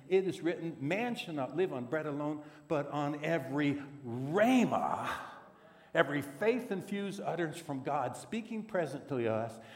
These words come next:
"that proceeds from the mouth of God." And he waited and he just goes, you see, guys, you don't live on Logos. You live on Logos and. At critical junctions in your life,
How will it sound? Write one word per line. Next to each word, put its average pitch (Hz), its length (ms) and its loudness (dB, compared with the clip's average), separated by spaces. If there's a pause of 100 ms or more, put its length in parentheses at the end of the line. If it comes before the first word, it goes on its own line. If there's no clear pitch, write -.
(140)
"that 127 160 -4
proceeds 165 500 -6
from 110 200 -8
the 101 80 -8
mouth 120 420 -8 (100)
of 117 320 -4 (680)
God." - 120 -10 (2250)
And 135 80 -4
he 123 80 0
waited 123 320 -8
and 90 120 -16
he 101 100 -14
just - 140 -16
goes, - 100 -18 (880)
you 139 60 -6
see, - 180 -10
guys, 151 380 -12 (240)
you 165 100 -6
don't 185 240 -8
live 156 320 -4 (140)
on 101 120 -16
Logos. 151 360 -10 (400)
You 135 80 -4
live 131 240 -6
on 107 120 -6 (120)
Logos 117 580 -10
and. 92 240 -10 (1200)
At 113 120 -16
critical 185 680 -4 (100)
junctions 135 800 -12
in 120 180 -14
your 117 240 -10
life, 107 320 -12